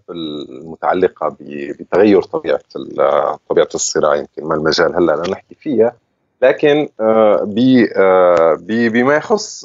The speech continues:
آه، يعني مركز توثيق الانتهاكات، يعني كانت الحاجة متنامية وكبيرة، لكن كان في لجان، كان في، عفوا، مؤسسات حقوقية قبل الثورة بسوريا.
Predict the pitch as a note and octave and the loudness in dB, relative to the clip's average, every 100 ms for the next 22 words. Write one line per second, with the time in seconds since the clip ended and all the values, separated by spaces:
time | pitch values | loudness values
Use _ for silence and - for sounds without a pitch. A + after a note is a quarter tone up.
0 | _ - D#2+ D2+ C#2 B1+ G1+ - D2+ D#2 | _ 0 2 2 2 0 0 -4 -4 -4
1 | D2+ D2+ D2 F#2+ - G2 - E2+ - - | -4 -6 -6 -4 -4 -4 -4 -4 -4 -4
2 | F2 F2 F#2+ G2 - C#3 A2+ - _ _ | -4 -6 -2 -2 2 2 2 0 _ _
3 | _ _ _ - G2+ F#2+ F#2+ F#2+ - D3 | _ _ _ -6 -2 0 0 -4 0 0
4 | D3+ C#3 - D3+ C3+ B2+ G#2+ A2 A#2 B2+ | 2 0 0 0 2 0 0 0 0 -2
5 | G2 - _ - G#2+ - F#2 A#2 G#2 E2 | -6 -12 _ -10 -10 -8 0 2 4 2
6 | F#2+ C3+ A2+ G#2+ D#3+ D3 A#2+ F#2+ F2+ - | 0 0 -2 0 0 2 2 2 0 -2
7 | - F#2+ - A#2+ A#2+ B2 - _ _ _ | -6 -6 -4 0 0 0 -6 _ _ _
8 | _ _ - G#2 - A2+ F#2+ F2+ - A2 | _ _ -2 -2 0 0 2 0 -2 0
9 | A#2+ A#2 - - - G#2+ F#2+ E2 F2+ - | 0 0 -4 -6 -4 0 2 0 -2 -4
10 | D#2+ D#2+ D2+ D2+ - D2+ - | 0 0 0 -4 -8 -8 -10